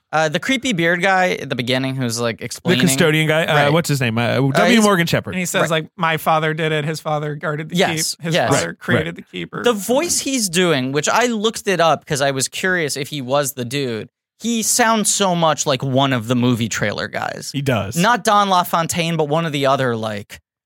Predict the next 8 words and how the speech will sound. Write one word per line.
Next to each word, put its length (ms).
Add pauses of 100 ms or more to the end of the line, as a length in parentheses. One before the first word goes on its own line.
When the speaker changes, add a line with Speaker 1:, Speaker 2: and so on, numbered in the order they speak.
(200)
Speaker 1:
"In 140
a 100
land 680
where 460
everything 720
has 300
turned 360
evil." 500